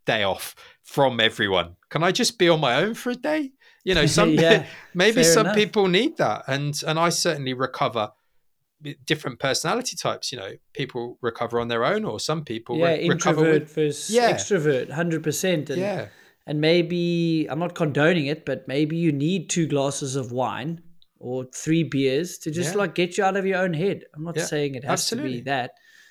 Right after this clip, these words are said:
Speaker 1: No, no,
Speaker 2: It could be
Speaker 1: absolutely.
Speaker 2: whatever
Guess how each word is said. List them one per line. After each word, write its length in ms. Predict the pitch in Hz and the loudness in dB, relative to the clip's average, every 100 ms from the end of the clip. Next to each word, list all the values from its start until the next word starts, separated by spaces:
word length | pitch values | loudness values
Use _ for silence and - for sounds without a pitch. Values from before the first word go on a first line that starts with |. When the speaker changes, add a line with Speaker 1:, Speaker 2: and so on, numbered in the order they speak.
| - | -12
Speaker 1:
No, 120 | 180 | -6
no, 80 | 170 | -6
Speaker 2:
It 120 | 170 | -4
could 220 | 151 151 131 | 0 0 2
be 80 | 143 | 2
Speaker 1:
absolutely. 340 | 143 135 117 _ _ _ _ _ _ _ | 2 0 -4 _ _ _ _ _ _ _
Speaker 2:
whatever 720 | 143 170 175 170 165 151 139 | 2 4 4 4 4 4 2